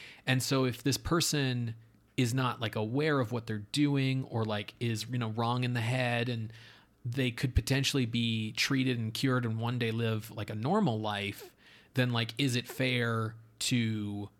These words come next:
execute them? And this debate was, you know, now a kind of issue, um, especially with, you know, these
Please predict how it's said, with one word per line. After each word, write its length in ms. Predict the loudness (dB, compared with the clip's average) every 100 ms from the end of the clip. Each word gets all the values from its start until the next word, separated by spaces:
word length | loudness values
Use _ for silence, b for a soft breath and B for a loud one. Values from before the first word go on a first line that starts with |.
| _ _ _ _ _ _ -2
execute 500 | 0 -2 -4 -6 -8
them? 260 | -12 -12 -16 B B -2
And 120 | 0
this 200 | 0 -6
debate 580 | -6 -4 0 0 0 -2
was, 420 | -2 0 -2 -4
you 60 | -4
know, 120 | -4
now 640 | -4 -4 -4 -4 -4 -8 -12 _ -10
a 100 | -8
kind 280 | -4 -4
of 300 | -4 -8 -14 -20 _ _ _ _ _ 0
issue, 480 | 2 2 2 0 -10 -20 _ -2
um, 520 | 0 0 -4 -10 -10
especially 440 | -8 0 2 2 0
with, 260 | -2 -6 -4
you 120 | -2
know, 200 | -2 -6
these 380 | -8 -8 -8 -10